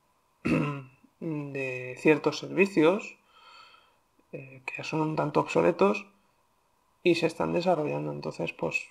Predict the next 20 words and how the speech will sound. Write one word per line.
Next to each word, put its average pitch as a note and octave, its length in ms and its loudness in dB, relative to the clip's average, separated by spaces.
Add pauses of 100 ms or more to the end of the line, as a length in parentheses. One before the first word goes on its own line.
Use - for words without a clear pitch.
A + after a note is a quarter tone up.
quizás, - 640 4 (680)
eh, - 680 -8 (1200)
esa D3+ 320 -4
parte E3+ 540 8
que C#3+ 500 -2
antes D3+ 280 4
se D3+ 60 2
achacaba C#3 540 2
que, C3 600 -6 (480)
que D#3+ 120 -2
las C#3 140 0
distribuciones C#3 960 -2
o D3 160 -2
Linux D3 460 0 (800)
en C#3+ 100 -8
general, D3+ 540 2 (100)
eh, C#3 460 -12 (800)
tenía D3 340 0
una, C#3+ 840 0 (1400)
un, D3+ 920 0